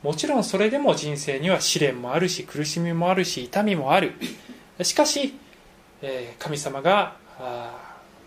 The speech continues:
ー、神様が意図したその試練以外の苦しみは捨て去ることができますように助けてください。えー、そしてイエス様とくびきを共にして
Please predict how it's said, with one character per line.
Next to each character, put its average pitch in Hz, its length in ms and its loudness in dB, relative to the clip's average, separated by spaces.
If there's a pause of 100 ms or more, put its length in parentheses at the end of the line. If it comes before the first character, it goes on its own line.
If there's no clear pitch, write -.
(160)
ー、 - 40 -6
神 294 160 2
様 262 260 2
が 269 160 4
意 214 120 -4
図 220 160 0
し - 200 -4
た 247 340 4 (520)
そ - 140 -6
の 131 80 -6
試 - 220 4
練 123 180 2 (760)
以 233 140 0
外 233 280 6
の 247 340 2 (360)
苦 147 200 -2
し 151 160 -6
み 156 120 -4
は 196 180 2
捨 - 120 -6
て 214 100 2
去 285 120 0
る 247 80 -6
こ 139 100 -6
と - 80 -8
が 120 80 -8
で 110 100 -14
き - 100 -16
ま 117 120 -12
す - 140 -12
よ 117 100 -10
う 139 40 -10
に 185 60 -4
助 - 300 -12
け - 80 -20
て - 60 -20
く - 80 -16
だ - 100 -16
さ - 180 -4
い。 151 80 -6 (720)
え 147 40 -8
ー、 143 40 -6
そ - 100 -4
し - 100 -6
て 233 260 0 (240)
イ 165 100 2
エ 165 80 4
ス - 100 -4
様 156 220 -2
と 180 140 2
く 185 160 -6
び 190 140 -2
き 180 160 -2
を 160 60 0
共 180 260 -2
に 185 120 -2
し - 80 -8
て 208 280 0